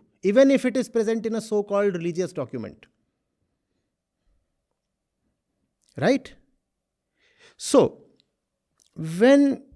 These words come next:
you have, let's say, somebody like Lord Hanuman. Do you know what he represents?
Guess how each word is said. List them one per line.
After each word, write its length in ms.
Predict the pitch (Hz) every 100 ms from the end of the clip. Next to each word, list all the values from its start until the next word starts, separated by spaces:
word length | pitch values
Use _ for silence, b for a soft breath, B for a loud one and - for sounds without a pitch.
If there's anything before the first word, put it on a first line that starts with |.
| _ _ _ _ _ _ _ 175
you 260 | 160 190
have, 600 | 139 165 117 87 139 196 - _ _ _ _ _ _ -
let's 200 | 156 -
say, 120 | 165
somebody 800 | - 156 160 156 123 98 - 120 _ _ _ _ _ -
like 220 | 131 131
Lord 260 | 135 131 117
Hanuman. 520 | 135 123 107 90 107 _ _ _ _ _ _ _ _ _ _ _ _ _
Do 80 | 170
you 60 | 254
know 80 | 269
what 260 | 196 185
he 100 | 208
represents? 680 | 170 - 170 185 220 - -